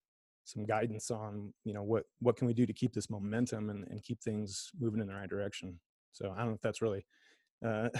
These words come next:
<laughs> more, anything more than a comment, but something I wanted to start off with, I guess, first and foremost, personally.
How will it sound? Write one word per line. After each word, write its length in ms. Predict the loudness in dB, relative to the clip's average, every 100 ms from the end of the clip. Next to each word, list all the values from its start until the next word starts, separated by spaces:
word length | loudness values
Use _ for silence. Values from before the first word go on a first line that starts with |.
| 0
<laughs> 220 | 0 2
more, 200 | 8 10 10
anything 280 | 10 10 12
more 120 | 10
than 100 | 8
a 60 |
comment, 460 | 6 6 8 6 4
but 160 | 2 4
something 240 | 4 4
I 60 | 4
wanted 220 | 4 2
to 40 | 2
start 220 | 4 4
off 180 | 2 2
with, 160 | 0 0
I 60 | 0
guess, 280 | 0 -2 -12 _ _ _ -4
first 160 | -4
and 100 | -4
foremost, 400 | -4 -2 0 -2
personally. 380 | 0 0 0 -4